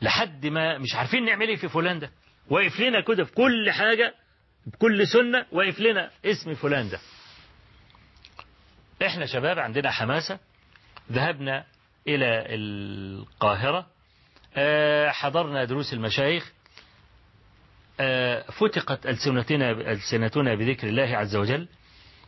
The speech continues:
أول مرة نعرف كتب الصحاح ونعرف أحاديث النبي عليه الصلاة والسلام، زادت المسألة وطمت لما عرفنا علم الحديث، وإن في حاجة اسمها صحيح وضعيف.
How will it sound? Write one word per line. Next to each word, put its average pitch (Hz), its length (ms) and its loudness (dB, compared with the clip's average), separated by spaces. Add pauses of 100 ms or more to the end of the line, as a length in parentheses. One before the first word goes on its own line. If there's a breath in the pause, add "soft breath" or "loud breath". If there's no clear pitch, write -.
(140)
أول 196 280 0
مرة 151 360 0 (460)
نعرف 139 420 2 (400)
كتب 151 200 -4
الصحاح 131 640 -2 (420 soft breath)
ونعرف 139 360 0
أحاديث 123 420 -4
النبي 117 280 0
عليه 120 120 -2
الصلاة 120 160 -4
والسلام، 131 400 0 (680 loud breath)
زادت 175 440 0
المسألة 165 720 0
وطمت 156 840 0 (200)
لما 143 360 0
عرفنا 127 480 2
علم 127 220 0
الحديث، 120 420 -4 (480 loud breath)
وإن 139 180 2
في 147 140 -4
حاجة 139 160 -4
اسمها 131 200 -4
صحيح 123 280 -2
وضعيف. 110 420 2